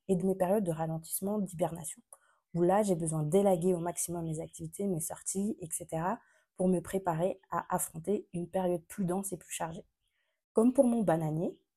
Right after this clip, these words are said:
je sais quand je vais accélérer le rythme et quand je vais le ralentir. Je sais quand je vais pouvoir produire à fond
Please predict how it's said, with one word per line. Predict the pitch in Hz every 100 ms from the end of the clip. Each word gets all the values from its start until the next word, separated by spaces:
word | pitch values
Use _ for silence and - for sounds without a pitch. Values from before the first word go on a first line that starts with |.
| -
je | 170
sais | 190 - 247
quand | 220
je | 190 165
vais | 170 170
accélérer | 196 190 - 175 175 170
le | 165
rythme | 160 170 165 165
et | 170
quand | 165 165
je | 170 -
vais | 170 202 -
le | 175
ralentir. | 180 180 170 165 233 - _
Je | 170
sais | 160 220
quand | 190
je | 170
vais | 165
pouvoir | 160 165 160 -
produire | - 196 175 165
à | 147
fond | - 180 247